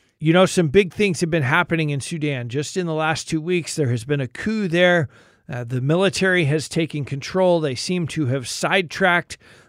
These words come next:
uh, the democratic process that had been going on. Peter's gonna lead us in prayer for the nation of Sudan as these events are unfolding. Literally, while we're praying,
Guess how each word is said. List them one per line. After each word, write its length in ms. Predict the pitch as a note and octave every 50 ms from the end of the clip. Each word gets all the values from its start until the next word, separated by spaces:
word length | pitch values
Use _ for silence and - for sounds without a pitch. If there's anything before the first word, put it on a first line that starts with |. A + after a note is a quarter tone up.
| -
uh, 120 | E3 D3+ C#3+
the 160 | C3 C#3 D3
democratic 760 | C#3 D3 F3 F3 E3 D3 - - F#3 F3+ F#3 F#3+ F3 - -
process 640 | - - F3+ E3+ E3 E3 - - F#3 E3 E3 C#3 - -
that 200 | - C#3 C3 A#2
had 500 | A#2+ A#2 - - - E3+ F#3+ G3+ F3+ D3+
been 220 | F#3 F3+ F3 E3
going 360 | C#3+ E3 F3 F3 E3+ F3 E3+
on. 300 | E3+ E3+ E3+ E3+ E3+ D#3 - _ - - - _ _ _ _ _ -
Peter's 400 | - - G#3 A3+ A#3+ A#3+ F#3 -
gonna 220 | - A3+ G#3+ G3+
lead 220 | F#3 F3+ F#3 F#3 F#3
us 160 | E3+ - -
in 140 | F#3 E3+ -
prayer 380 | - - F3+ E3 D3+ C3+ B2
for 180 | - - C#3 C3
the 120 | B2+ C3+
nation 300 | D3 D#3 D#3+ - - -
of 120 | D#3+ C3+ -
Sudan 600 | - D#3 D3+ C#3 D3 D#3 D#3 D#3 D#3+ D#3+ D#3+ D3 -
as 440 | C#3 D3+ D3+ E3 F3+ F#3+ F3 C#3 -
these 380 | D3 D3+ E3+ F3 F3+ E3+ C#3 D#3
events 540 | E3 C#3 C#3 E3 E3 E3+ E3 D3 - - - _ _ _ _ _ _ -
are 260 | C#3+ D3 D#3 E3+ F3
unfolding. 720 | F3+ F#3 F#3 D3+ - - F#3 F#3+ F3+ E3 C#3 C3+ A#2+ - -
Literally, 580 | C3 B2+ C3+ D#3+ F#3+ G3 G3 F#3 F3+ F3 E3+ D#3+
while 400 | C#3+ A2+ D#3 D#3+ E3+ F3+ F3+ F3
we're 180 | E3+ F#3+ F#3+ E3+
praying, 500 | - - F#3+ G3 F3+ D#3+ C#3 A#2+ A2+